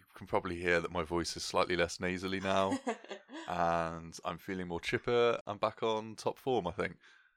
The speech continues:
Speaker 1: Glad to be back to reality and back to life.
Speaker 2: I'm glad. I'm glad too.
Speaker 1: What have you, what have you got planned for the big bank holiday?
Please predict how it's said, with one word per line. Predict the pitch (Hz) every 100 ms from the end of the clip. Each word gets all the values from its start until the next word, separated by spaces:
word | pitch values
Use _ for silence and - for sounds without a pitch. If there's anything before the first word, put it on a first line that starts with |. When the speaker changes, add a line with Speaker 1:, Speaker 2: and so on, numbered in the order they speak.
| _ _ -
Speaker 1:
Glad | 147 147
to | - 147 139 135 135 131
be | 120 117 107 -
back | 95 90 - - -
to | 90 87 87 -
reality | - 87 85 - - 85 _ _ -
and |
back | - - -
to | -
life. | -
Speaker 2:
I'm | - 233 202
glad. | 175 160 151 - - -
I'm | 175 170
glad | - - -
too. | - _ -
Speaker 1:
What | 107
have | 101
you, | 110 107 104 -
what | 110 110
have |
you | 107
got | 101 -
planned | 107 98 90
for |
the | 87
big | 90 -
bank | 87 90
holiday? | 87 85 85